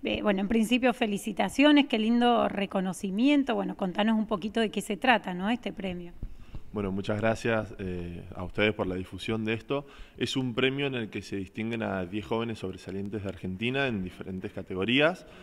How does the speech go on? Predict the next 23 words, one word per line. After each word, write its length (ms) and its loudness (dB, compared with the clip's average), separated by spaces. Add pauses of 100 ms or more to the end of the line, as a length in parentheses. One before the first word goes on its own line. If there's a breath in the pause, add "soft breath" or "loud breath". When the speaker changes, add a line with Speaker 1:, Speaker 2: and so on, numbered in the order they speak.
(200 loud breath)
Speaker 2:
Eh, 240 2
en 120 -4
el 140 -10
caso 320 -4
mío 220 -2
es 100 -4
por 160 -8
la 140 -8
contribución 720 -4
a 260 -2
la 180 -6
paz 160 -8
mundial, 480 2
a 60 -2
los 240 -6
derechos 560 -2
humanos, 480 0
a 40 -10
los 180 -10
derechos 340 -8
de 60 -10
la 80 -8
niñez. 420 -2